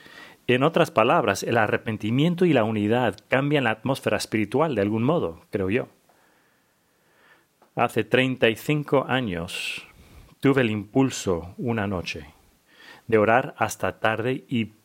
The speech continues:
preguntarle a Dios qué movía su corazón. Le dije a Dios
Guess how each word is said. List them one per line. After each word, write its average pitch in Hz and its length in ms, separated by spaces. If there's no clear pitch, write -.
preguntarle 123 800
a 139 60
Dios 80 560
qué 123 100
movía 107 320
su - 140
corazón. 80 480
Le 107 220
dije 117 480
a 101 100
Dios 98 640